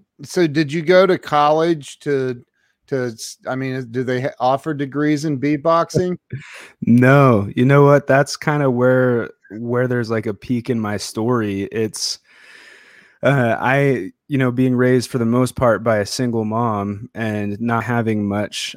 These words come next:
Speaker 2: I really wanted to just secure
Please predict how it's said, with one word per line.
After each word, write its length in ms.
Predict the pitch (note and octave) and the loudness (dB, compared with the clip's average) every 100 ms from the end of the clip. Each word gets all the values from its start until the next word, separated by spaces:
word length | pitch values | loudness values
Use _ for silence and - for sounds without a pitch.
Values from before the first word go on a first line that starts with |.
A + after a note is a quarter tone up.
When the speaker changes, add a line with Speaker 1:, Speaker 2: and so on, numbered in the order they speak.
| - | -8
Speaker 2:
I 220 | A#2 A#2 | -2 0
really 420 | A#2+ A2+ A#2 A#2 | 0 0 2 2
wanted 560 | A2 G#2+ A2 G#2+ A2 G2+ | 0 0 0 -2 -4 -6
to 520 | - A#2 G#2+ G#2+ G#2 | -8 -4 -2 0 -2
just 420 | G#2+ G#2 - - | -4 -6 -6 -10
secure 840 | - B2+ - - A#2+ A#2 A2+ A2 G#2+ | -8 -8 -8 -4 0 2 2 0 -4